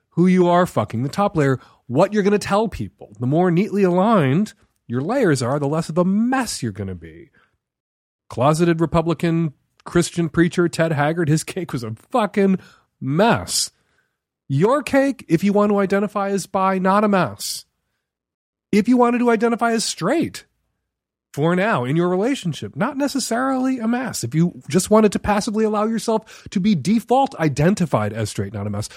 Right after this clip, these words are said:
But you are entitled to identify yourself as queer. There is no controlling legal authority here. There is no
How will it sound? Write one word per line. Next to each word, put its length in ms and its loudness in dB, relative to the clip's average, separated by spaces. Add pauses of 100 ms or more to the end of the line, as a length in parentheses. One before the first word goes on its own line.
(140)
But 140 0
you 180 4
are 140 2
entitled 680 -2 (440)
to 120 2
identify 600 2
yourself 600 -2 (440)
as 200 0
queer. 200 0
There 160 0
is 120 0
no 140 2
controlling 680 2
legal 320 2
authority 640 0
here. 320 -6
There 240 -4
is 180 -2
no 360 2